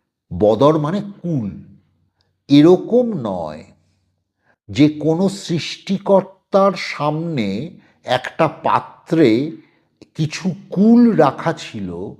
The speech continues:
তিনি তার থেকে এক মুঠো তুলে নিয়ে ছুঁড়ে দিলেন আর সৃষ্টি হয়ে গেল। সৃষ্টিটা এরকমভাবে হয়নি। সৃষ্টিতে বেনিয়ম বলে কিছু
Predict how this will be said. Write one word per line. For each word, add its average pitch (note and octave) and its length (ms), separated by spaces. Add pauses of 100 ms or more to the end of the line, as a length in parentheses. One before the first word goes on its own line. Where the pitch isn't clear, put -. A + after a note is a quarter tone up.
(420)
তিনি D#3+ 240
তার C#3 240 (160)
থেকে F#3 480
এক C#3 320
মুঠো F3+ 420
তুলে F3 400
নিয়ে C3 540 (260)
ছুঁড়ে G#3 400
দিলেন A#2 460 (280)
আর C3 100
সৃষ্টি C#3+ 480
হয়ে F2 260
গেল। C#2+ 160 (1200)
সৃষ্টিটা G#3+ 760
এরকমভাবে F#3+ 760 (140)
হয়নি। C3 420 (1800)
সৃষ্টিতে E3 1120 (920)
বেনিয়ম G3 920
বলে G#3+ 260
কিছু D3 400